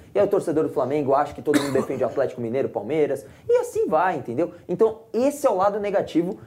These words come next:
do Abel Ferreira. Ficar jogando pra torcida e ficar causando em coisas que nem precisava. Agora, por exemplo, sobre o perfil do Abel Ferreira,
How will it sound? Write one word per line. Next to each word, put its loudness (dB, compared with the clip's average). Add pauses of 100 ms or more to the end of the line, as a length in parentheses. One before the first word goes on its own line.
(160)
do 4
Abel 2
Ferreira. -2 (120)
Ficar 0
jogando 0
pra 2
torcida -2
e -2 (160)
ficar -2
causando 0
em 0
coisas 0
que -4
nem 2
precisava. -2 (280)
Agora, 2 (180)
por 2
exemplo, -2 (180)
sobre 2
o 4
perfil 0
do 2
Abel 2
Ferreira, 0